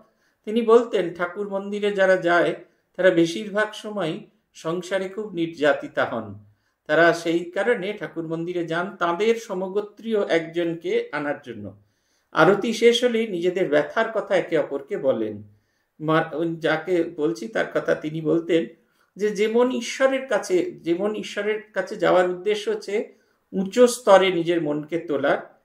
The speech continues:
সেই মন যদি ঈশ্বরের কাছে গিয়ে নিচুতে নেমে যায়, সেই ঈশ্বরের কাছে যাওয়ার কোনো মানে হয় না।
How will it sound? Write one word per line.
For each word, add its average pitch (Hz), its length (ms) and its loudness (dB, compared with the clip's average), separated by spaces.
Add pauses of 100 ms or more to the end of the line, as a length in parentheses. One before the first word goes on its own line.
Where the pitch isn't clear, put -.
(120)
সেই 214 300 -2
মন 190 320 0
যদি 175 360 -2
ঈশ্বরের 196 480 -4
কাছে 175 300 -2
গিয়ে 175 380 -4 (360)
নিচুতে 214 440 -2
নেমে 156 320 0
যায়, 143 220 2
সেই 180 300 -2
ঈশ্বরের 160 400 -4
কাছে 156 260 -6
যাওয়ার 131 320 4
কোনো 202 220 -6
মানে 127 360 -2
হয় 107 200 -10
না। 92 280 -12